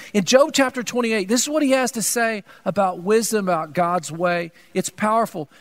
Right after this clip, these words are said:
because this is what God followers have always done. God followers have always chosen this perspective. So if you choose God,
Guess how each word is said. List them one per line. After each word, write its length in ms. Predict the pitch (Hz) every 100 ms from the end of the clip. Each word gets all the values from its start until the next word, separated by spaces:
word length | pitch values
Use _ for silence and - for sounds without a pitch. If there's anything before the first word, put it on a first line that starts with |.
| -
because 300 | 190 185 147
this 220 | 220 247
is 140 | 277
what 220 | 233 226 151
God 320 | 196 196 202
followers 480 | 208 196 190 170 160
have 140 | 156
always 340 | 160 160 147
done. 160 | - 131 _ _ _
God 300 | 180 196 277
followers 500 | - 262 240 226 214
have 140 | 180 175
always 500 | 180 185 226 262 -
chosen 640 | 214 202 196 196 190 190
this 260 | 175 165
perspective. 580 | - 170 - 143 - 113 _ _ _ _
So 120 | - 185
if 160 | -
you 140 | 190 220
choose 420 | - 247 302 -
God, 400 | 277 220 233